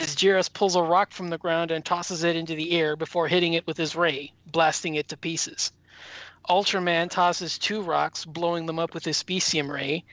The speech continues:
and it enrages Jiras, who hates being shown up. He <laughs> challenges, but is pushed back by Ultraman, taunting him to come at him again. Jiras charges, only to be pushed back off his feet by Ultraman, who laughs at his foe's misfortune.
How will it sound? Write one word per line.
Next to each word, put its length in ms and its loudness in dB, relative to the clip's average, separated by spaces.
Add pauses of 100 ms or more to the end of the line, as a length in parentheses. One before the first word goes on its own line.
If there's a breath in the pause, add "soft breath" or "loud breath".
(540 loud breath)
and 100 4
it 260 2
enrages 680 0
Jiras, 480 2
who 360 -6 (100)
hates 300 0
being 200 -2
shown 300 0
up. 200 -4 (640 loud breath)
He 140 -8
<laughs> 0 -
challenges, 600 4
but 160 -2
is 100 -6
pushed 340 -2
back 260 2
by 160 2
Ultraman, 680 -6
taunting 400 0
him 160 0
to 80 -6
come 240 -2
at 180 4
him 80 -6
again. 400 -4 (960 soft breath)
Jiras 400 2
charges, 600 2
only 280 0
to 60 0
be 140 -6
pushed 320 0
back 260 2
off 160 4
his 180 -6
feet 260 -6
by 140 4
Ultraman, 600 -2
who 120 -6
laughs 320 2
at 100 2
his 120 -4
foe's 320 -6
misfortune. 640 -2